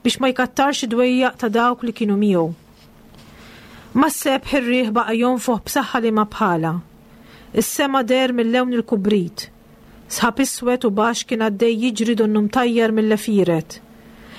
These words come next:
L-ajru kien imdennes u mċajpar u x-xemx bil-kem kienet tider.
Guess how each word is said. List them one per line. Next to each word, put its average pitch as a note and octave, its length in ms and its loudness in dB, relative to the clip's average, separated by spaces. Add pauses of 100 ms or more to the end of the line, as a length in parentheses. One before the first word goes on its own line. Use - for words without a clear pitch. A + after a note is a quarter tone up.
(140)
L-ajru C#4 360 2
kien C4 180 -2
imdennes A3 580 0
u A3 80 0
mċajpar G3+ 640 -2 (400)
u A#3+ 80 4
x-xemx C#4 480 -2
bil-kem B3 320 -2
kienet F#3 360 -2
tider. E3+ 360 0